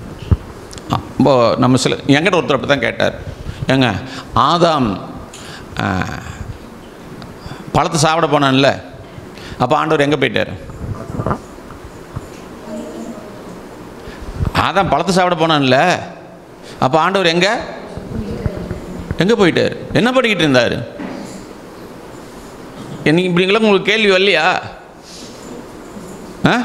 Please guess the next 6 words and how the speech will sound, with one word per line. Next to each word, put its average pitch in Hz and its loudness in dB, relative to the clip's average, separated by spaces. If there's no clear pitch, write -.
வந்துச்சா? 160 4
என்ன 214 4
பண்ணிட்டு 202 4
இருந்தாரு 180 4
சொல்லுங்க? 180 4
ஆ? 214 0